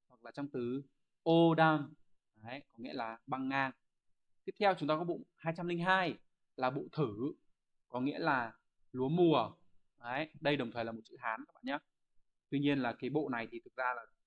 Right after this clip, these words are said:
chúng ta cũng ít dùng, cũng không dùng nhiều lắm. Nét thứ nhất này, nét thứ hai, nét thứ ba, nét thứ tư, nét thứ năm, nét thứ sáu, nét thứ bảy, nét thứ tám, nét thứ chín, nét thứ mười,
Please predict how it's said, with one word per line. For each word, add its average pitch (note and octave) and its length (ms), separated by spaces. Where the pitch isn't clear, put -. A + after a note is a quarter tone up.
chúng A#2 160
ta C#3 100
cũng - 180
ít G3 180
dùng, B2 280
cũng - 120
không D3 200
dùng A2+ 140
nhiều A2 160
lắm. A2 160
Nét E3 140
thứ D3 80
nhất E3 180
này, D3+ 220
nét C#3 140
thứ B2+ 100
hai, C#3+ 360
nét D3 140
thứ C3 100
ba, C3+ 340
nét C#3 120
thứ B2+ 160
tư, C#3+ 220
nét - 140
thứ B2+ 80
năm, D3 220
nét C#3+ 120
thứ C3 80
sáu, B2 500
nét C3+ 140
thứ C#3+ 80
bảy, A#2 340
nét C#3+ 120
thứ C3 80
tám, B2 340
nét C#3+ 140
thứ B2+ 140
chín, B2 320
nét D3+ 160
thứ C3+ 60
mười, B2+ 380